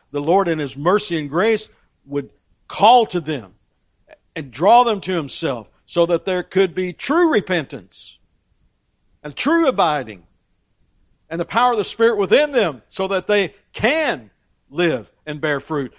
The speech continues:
Because apart from being attached to Christ, without me, you can do nothing. There is no bearing fruit without the power of Christ,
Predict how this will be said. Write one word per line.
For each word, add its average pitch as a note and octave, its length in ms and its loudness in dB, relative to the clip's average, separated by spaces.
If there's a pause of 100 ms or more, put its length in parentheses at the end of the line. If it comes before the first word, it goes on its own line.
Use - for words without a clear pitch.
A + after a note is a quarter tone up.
(120)
Because F#3 440 0
apart B3+ 500 4 (160)
from G#3+ 260 -6 (180)
being F3+ 200 -2
attached A3+ 540 -4
to B3 80 -12
Christ, F3+ 400 0
without A3+ 640 0
me, G3+ 460 -2 (180)
you G#3 420 -4 (180)
can F3+ 460 -4 (140)
do E3 420 6 (680)
nothing. C#3 580 -6 (1120)
There C#3+ 160 -2
is G#3+ 180 0
no A3+ 140 0
bearing F#3+ 320 0
fruit C#3+ 340 -6 (360)
without D3 480 -2 (180)
the C3+ 100 -6
power F3+ 460 -4
of E3 100 -8
Christ, B2+ 480 -4